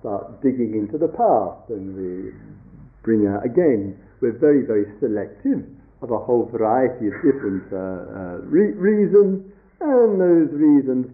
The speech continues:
pile into the pr-, into the present, or we get some others to, uh, help dig out some fresh reasons, you know, the professionals and the non-professionals,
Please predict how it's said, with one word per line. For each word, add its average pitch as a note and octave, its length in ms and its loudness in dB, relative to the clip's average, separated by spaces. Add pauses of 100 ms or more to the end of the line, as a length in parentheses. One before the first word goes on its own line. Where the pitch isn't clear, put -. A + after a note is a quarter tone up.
(240)
pile C#3 300 -2
into G#2+ 300 -10
the F#2+ 80 -10
pr-, - 180 -20 (220)
into G#2+ 220 -6
the - 100 -6
present, E3 460 2 (280)
or F#3+ 160 6
we C#3 200 4
get - 320 0
some G2 240 -4
others G#2 280 -2 (120)
to, F#2 360 -2
uh, - 520 -12
help G2 260 -8 (180)
dig G2 180 0
out F#2 200 -2
some - 220 -14
fresh E3 280 2
reasons, C#3+ 680 2
you E2 80 -14
know, F2 60 -10
the E2 100 -16
professionals G#2+ 760 -4
and F#2 120 -6
the F#2 60 -6
non-professionals, A#2 960 -4